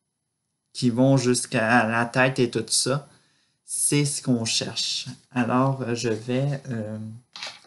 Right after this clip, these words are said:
juste un instant, je vais aller me chercher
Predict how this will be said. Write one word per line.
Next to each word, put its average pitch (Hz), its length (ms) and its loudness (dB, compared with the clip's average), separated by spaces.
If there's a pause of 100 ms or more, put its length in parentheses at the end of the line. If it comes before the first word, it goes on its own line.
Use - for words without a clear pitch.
(1080)
juste 165 420 2
un 127 180 4
instant, 135 500 -2
je 120 140 -4
vais 110 100 -2
aller 120 160 2
me 143 140 4
chercher - 500 -4